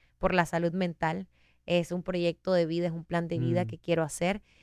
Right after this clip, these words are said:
Speaker 1: Y por supuesto también hacer una fundación de rescate animal para los animales. Todavía no estoy clara de dónde va a estar destinada. No sé si va a ser una O N G en mi país o externamente o internacionalmente, pero sí,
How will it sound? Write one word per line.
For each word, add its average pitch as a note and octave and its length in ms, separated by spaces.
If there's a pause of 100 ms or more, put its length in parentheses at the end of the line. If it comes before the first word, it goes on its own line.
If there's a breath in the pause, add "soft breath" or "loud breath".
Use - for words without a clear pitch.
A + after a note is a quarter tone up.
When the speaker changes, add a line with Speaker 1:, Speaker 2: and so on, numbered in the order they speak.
(160 soft breath)
Speaker 1:
Y B3+ 120
por G#3+ 180
supuesto F#3 480
también E3+ 380
hacer E3 240
una E3 140
fundación E3+ 480
de E3+ 60
rescate D#3+ 400
animal D#3+ 300
para D#3 260
los D#3+ 200
animales. D#3 540 (340 soft breath)
Todavía G3+ 440
no A3 140
estoy G#3+ 480 (880)
clara F#3+ 360
de G3+ 60
dónde F#3+ 200
va F#3 60
a F3+ 40
estar F3+ 200
destinada. F3+ 680
No F#3+ 80
sé F#3 120
si F#3+ 160
va F#3 80
a F3 40
ser F3 200
una F3+ 240
O E3+ 40
N E3+ 140
G E3+ 160
en F3 60
mi F3+ 100
país F3+ 500
o F#3+ 100
externamente F3 840
o F#3 60
internacionalmente, E3+ 1040 (420 soft breath)
pero F#3 220
sí, D#3+ 260